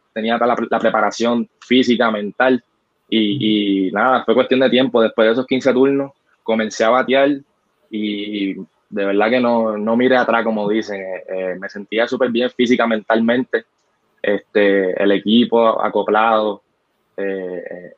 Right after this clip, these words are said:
estuve, ¿verdad?, una posición bien privilegiada. Entiendo que en un punto en la temporada, eh,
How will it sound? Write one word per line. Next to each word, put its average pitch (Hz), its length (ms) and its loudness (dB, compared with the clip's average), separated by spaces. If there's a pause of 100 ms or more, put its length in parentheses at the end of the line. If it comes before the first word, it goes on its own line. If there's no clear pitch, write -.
estuve, 110 360 0
¿verdad?, 113 420 2
una 107 180 -4
posición 104 840 -2 (240)
bien 98 140 -4
privilegiada. 110 760 4 (680)
Entiendo 104 440 -2
que 120 380 2
en 104 120 -6
un 117 140 -6
punto 120 260 -4
en 120 60 -2
la 120 100 -2
temporada, 113 680 0 (800)
eh, 98 600 -8